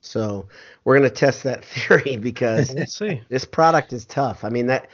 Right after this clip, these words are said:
Speaker 1: that's the thing. It's, um, you know, you guys know on Twitter, it becomes a real dark place when, when the team starts losing. And, um,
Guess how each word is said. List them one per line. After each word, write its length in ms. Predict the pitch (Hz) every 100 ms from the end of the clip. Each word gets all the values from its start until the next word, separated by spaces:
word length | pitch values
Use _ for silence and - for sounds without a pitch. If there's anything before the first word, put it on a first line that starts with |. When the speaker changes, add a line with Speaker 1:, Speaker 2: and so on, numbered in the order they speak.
| - _
Speaker 1:
that's 180 | - 135
the 80 | 135
thing. 300 | - 131 107
It's, 300 | 110 113 -
um, 480 | 120 107 95 90 82 _ _ - - - _ _
you 100 | -
know, 180 | 98 92
you 140 | 107 123
guys 220 | 117 92
know 160 | 98
on 160 | 95 104
Twitter, 480 | - 143 131 110 98
it 240 | 101 -
becomes 340 | - 101 110 101
a 60 |
real 140 | 107 110
dark 360 | 107 107 104 -
place 360 | 110 104 -
when, 400 | 107 101 95 92 -
when 160 | 101
the 60 | 101
team 280 | - 107 98
starts 280 | 107 101
losing. 520 | 110 113 104 107 104 101
And, 360 | 98 98 82
um, 560 | 98 95 95 90 92